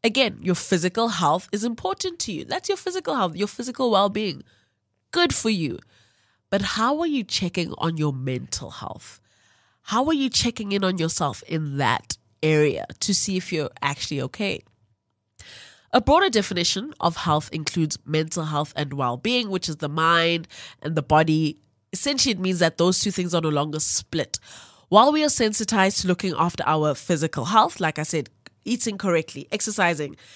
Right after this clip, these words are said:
just a balanced lifestyle, we as humans often do neglect looking after our mental health as part of a regular self-care pro-, uh, program. So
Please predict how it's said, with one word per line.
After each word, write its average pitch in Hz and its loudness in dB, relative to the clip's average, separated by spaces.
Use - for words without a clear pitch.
just - -4
a 247 6
balanced 185 4
lifestyle, 208 4
we 226 2
as - 0
humans 170 0
often 190 -4
do 185 2
neglect 185 -4
looking 156 -6
after 147 -2
our 139 0
mental 139 -4
health 127 -4
as 151 0
part 156 2
of 139 2
a 135 2
regular 131 2
self-care - -4
pro-, - -4
uh, 123 0
program. - -4
So 311 4